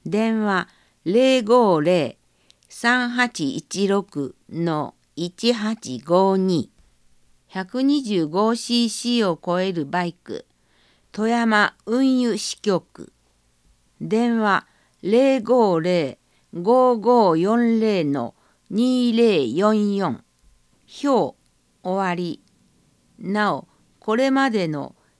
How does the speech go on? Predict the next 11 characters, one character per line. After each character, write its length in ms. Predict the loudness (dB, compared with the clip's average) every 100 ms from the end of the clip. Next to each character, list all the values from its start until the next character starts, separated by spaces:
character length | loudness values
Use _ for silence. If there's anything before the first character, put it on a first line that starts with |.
| _ -10
軽 360 | -2 0 -2 -4
自 240 | -6 -2
動 260 | 0 0 0
車 220 | 0 -2
税 320 | -2 -4 -4
は、 220 | -8 -12 _ _ _ _ _ _ _ -8
軽 300 | -2 -2 -2
自 240 | -2 -4
動 300 | 0 2 0
車 240 | 0 -4 -2
税、 280 | -6 -8